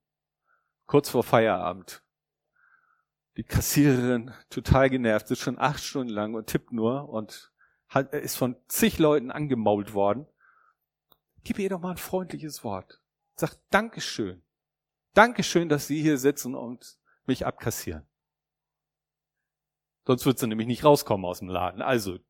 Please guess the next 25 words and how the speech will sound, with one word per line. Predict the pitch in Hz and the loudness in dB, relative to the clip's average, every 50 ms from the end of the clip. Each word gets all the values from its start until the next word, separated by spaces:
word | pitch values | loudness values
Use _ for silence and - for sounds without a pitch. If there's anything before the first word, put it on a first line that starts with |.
| _ | _
wir | - 117 135 127 | -4 0 0 4
dürfen | 131 143 139 165 127 | 4 4 4 6 8
durchaus | 127 135 139 - 196 185 202 - - | 8 8 8 8 6 6 6 6 4
dankbar | 220 233 226 - 170 131 | 4 4 6 6 6 6
sein, | 113 113 107 107 98 | 6 4 2 0 0
dass | 98 - | -4 -4
sie | - 110 98 | -4 -6 -6
diesen | 107 104 110 104 | -6 -8 -6 -2
Job | - 127 117 - - | 2 2 2 2 0
tut. | - - 101 82 - - - - - - - _ _ _ _ _ _ _ _ _ _ _ _ _ _ _ _ _ _ _ _ _ _ _ _ - | -4 -8 -8 -8 -8 -14 -20 -20 -20 -20 -20 _ _ _ _ _ _ _ _ _ _ _ _ _ _ _ _ _ _ _ _ _ _ _ _ 0
Ja, | - 226 214 190 - | 2 4 4 4 2
gib | - - 247 - | 4 2 2 4
ihr | 240 214 233 | 4 0 0
mal | 208 208 | 2 2
ein | 185 170 | 2 2
freundliches | - - 202 208 226 202 196 151 160 - - 170 | 4 4 4 4 4 2 -4 -6 -4 -4 2 4
Wort. | 175 175 139 107 - - - - _ _ _ _ _ _ _ _ _ - | 6 6 6 6 4 0 -10 -20 _ _ _ _ _ _ _ _ _ -4
L-, | - 160 - - 165 - - | -4 -2 -2 -4 -8 -6 0
zauber | - - 240 262 277 254 | 6 10 10 12 12 12
mal | 226 226 220 | 10 10 6
ein | 175 202 214 | 4 4 2
Lächeln | 214 226 247 269 269 - 262 247 226 214 185 | 4 8 8 8 8 8 4 4 4 4 2
auf | - 147 151 - | 2 2 2 2
ihr | 151 131 120 | 0 0 2
Gesicht. | 127 117 101 101 101 90 - - - - - _ | 0 0 0 0 -4 -4 -4 -10 -18 -20 -20 _